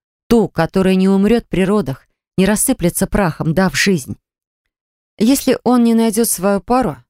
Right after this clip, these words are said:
то проклятие никогда не падёт, а перейдёт по наследству к его старшему сыну и лишит всех его детей второй сущности.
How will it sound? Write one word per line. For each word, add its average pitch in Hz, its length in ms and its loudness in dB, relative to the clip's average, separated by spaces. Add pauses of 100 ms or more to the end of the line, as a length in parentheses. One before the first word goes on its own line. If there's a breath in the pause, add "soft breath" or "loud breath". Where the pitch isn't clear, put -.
(500)
то 226 80 0
проклятие 214 600 0
никогда 208 420 0
не 208 120 2
падёт, 139 440 -6 (380)
а 180 100 0
перейдёт 185 460 0
по 190 100 -4
наследству 190 640 -2
к - 60 -6
его 170 160 0
старшему 175 500 -2
сыну 151 400 -2 (480)
и 180 60 0
лишит 190 320 0
всех - 260 -4
его 160 160 0
детей 165 300 -2
второй 143 300 -4
сущности. - 640 -6